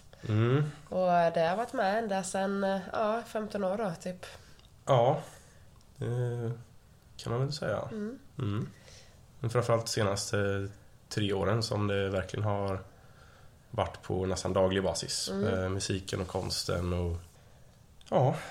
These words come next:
Speaker 1: så det är siffran sju, den, eh, den, eh, slår ett slag för.
Speaker 2: Ja, det,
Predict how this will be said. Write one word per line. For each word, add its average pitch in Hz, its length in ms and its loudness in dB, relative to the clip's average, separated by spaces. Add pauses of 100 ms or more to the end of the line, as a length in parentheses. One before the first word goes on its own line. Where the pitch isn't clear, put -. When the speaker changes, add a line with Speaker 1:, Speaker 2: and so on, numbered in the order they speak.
Speaker 1:
så - 160 -2
det 127 80 6 (120)
är 143 260 4
siffran 143 460 0
sju, 147 360 2
den, 127 300 4
eh, 120 440 2 (340)
den, 120 340 0
eh, 113 60 0 (380)
slår - 240 -4
ett - 60 -2
slag - 280 0
för. - 340 -4
Speaker 2:
Ja, 170 400 2 (480)
det, 190 580 -2